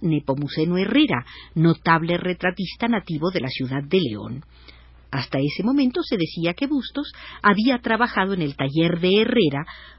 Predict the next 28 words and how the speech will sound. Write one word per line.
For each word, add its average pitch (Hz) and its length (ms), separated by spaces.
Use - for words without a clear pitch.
por 359 140
espacio 254 460
de 196 80
seis 202 340
meses, 247 480
pero 339 260
que 302 140
lo 262 100
abandonó 233 540
al 160 160
cerciorarse 208 800
que 285 240
era 302 180
más 277 420
el 226 180
tiempo 151 420
que 147 140
empleaba 151 520
en 202 220
otros 247 400
menesteres 262 720
que 240 80
en 254 80
la 202 100
práctica - 460
de 117 80
la 104 100
pintura. - 520